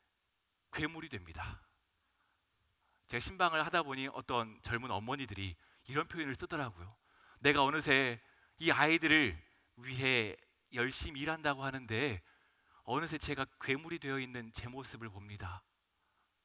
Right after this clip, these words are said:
라고 말했던 게 제 가슴을 울렸습니다. 저라고 마찬가지일까요? 아니, 저라고 뭐 다를 바가 있습니까? 저도 아이들을 제 뜻대로 제 시간에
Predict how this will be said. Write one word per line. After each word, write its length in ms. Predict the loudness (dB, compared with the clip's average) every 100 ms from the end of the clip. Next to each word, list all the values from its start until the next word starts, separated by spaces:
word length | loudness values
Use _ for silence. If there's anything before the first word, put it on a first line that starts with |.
| _ _ -6
라고 460 | -6 -6 -14 -14 -6
말했던 440 | -4 -4 -6 -6
게 180 | -4 -6 -8 -12
제 120 | -6
가슴을 540 | -4 -2 -4 -6 -10 -10
울렸습니다. 680 | -10 -8 -6 -8 -14 -18 -20 _ _ -20 -20 _ _ _
저라고 280 | 2 4 6
마찬가지일까요? 840 | 6 6 4 4 4 6 6 6 6
아니, 160 | 4 4 -8 -6
저라고 320 | 2 8 8 8
뭐 100 | 6
다를 240 | 8 8
바가 240 | 8 10
있습니까? 640 | 10 6 -2 8 8 8 0 -18 _ -20 0
저도 220 | 4 12
아이들을 340 | 12 12 10 12
제 140 | 10
뜻대로 640 | 8 8 8 8 6 2 -2 -20 -2
제 180 | 6 6
시간에 520 | 8 8 8 8